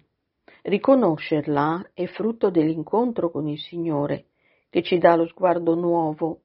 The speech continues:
di chi in Lui vede se stesso nella sua piccolezza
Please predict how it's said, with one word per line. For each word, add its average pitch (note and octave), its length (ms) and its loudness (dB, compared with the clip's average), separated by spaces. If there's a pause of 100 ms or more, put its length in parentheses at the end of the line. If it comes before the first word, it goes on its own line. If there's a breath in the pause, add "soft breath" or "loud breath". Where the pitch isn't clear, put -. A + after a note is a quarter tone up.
(120)
di F3+ 220 -10
chi - 380 -6
in F3 240 -2
Lui A#3+ 420 2 (480)
vede F3 360 4
se - 160 -6
stesso C4+ 520 -4
nella E3 220 -2
sua D#3+ 180 -6
piccolezza D#3+ 880 0